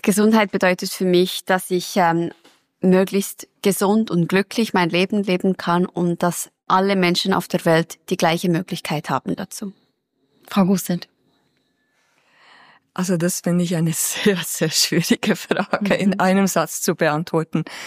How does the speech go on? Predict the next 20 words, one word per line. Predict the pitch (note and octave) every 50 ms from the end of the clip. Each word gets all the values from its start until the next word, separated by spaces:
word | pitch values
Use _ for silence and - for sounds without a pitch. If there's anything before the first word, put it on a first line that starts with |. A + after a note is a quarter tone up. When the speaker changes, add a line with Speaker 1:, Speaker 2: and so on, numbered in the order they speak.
| - - - - -
Speaker 3:
Finde | - - - F3+ F3+ E3+ F3
ich, | F3+ F3 - -
ähm, | E3+ D#3+ D#3+ E3 E3 D#3+ D#3+ D#3+ - _ _ _ _ - - _ _ _ _ _ _ _ _ -
unmöglich. | - - - - - - - - - - - - - F#3 - - - - - - _ _ _ _ -
Speaker 2:
Lassen | F3+ E3+ E3+ E3+ - - F#3 F#3
wir | G3+
das | G3 A3 A3+ A3+ -
so | C4 B3
stehen. | - - - C4 C4+ C#4+ B3+ G#3+ G3+ F#3+ _ _ _ _ _ _ _ _ _ _ _ _ _ _ _ _ _ _ _ _ _ _ - - - _ _ -
Frau | - - G#3 G#3
Rumi, | F#3+ G#3 A3+ B3+ C4 C4+ C#4 C#4
Frau | - - A#3 A3
Gusset, | G#3+ A3 B3 B3 - - A#3 A3+ A3+ -
herzlichen | A#3+ A#3 A#3 A#3+ A#3 - B3+ A3 A3+ A3+
Dank, | G#3 G#3 G#3+ A3+ C4 -
haben | C4 A#3+ A#3 A#3 A#3
sich | G#3+ A3 A3 - -
die | - -
Zeit | - - G3+ F#3+ G3 G3+ -
genommen | - A3 G#3 G#3 G#3 G3+ G#3 G#3+ A#3